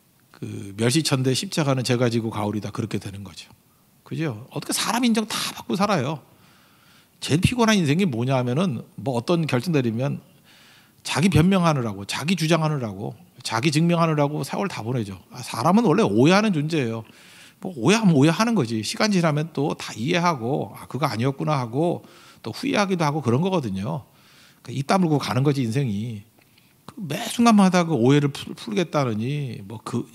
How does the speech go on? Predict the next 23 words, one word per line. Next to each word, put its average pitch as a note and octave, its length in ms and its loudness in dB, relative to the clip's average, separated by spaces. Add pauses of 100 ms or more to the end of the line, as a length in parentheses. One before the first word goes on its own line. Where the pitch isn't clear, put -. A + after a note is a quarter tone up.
내가 B2+ 160 -2
이것만은 D#3 460 4
짚고 D3 260 0
넘어가야 B2 380 2
되겠다느니 A#2+ 680 -4 (420)
맨날 C#4 200 -6
이런 D#3+ 180 4
인생들이 F3+ 400 4
있죠. A2 400 -4 (160)
이게 - 540 -4 (240)
참 - 260 -10
피곤하고 G3 520 0
위험한 F#3 360 4
인생이에요. G#2+ 440 -4
마귀의 D#3 360 2
함정에 F#3 420 2
빠질 E3+ 260 0
가능성이 D#3+ 320 -2
너무너무 C#3 380 2
크다고. G#2 320 -12 (680)
쉽게 F#3 240 0
쉽게 F3 180 0
가십시오. E3+ 680 -2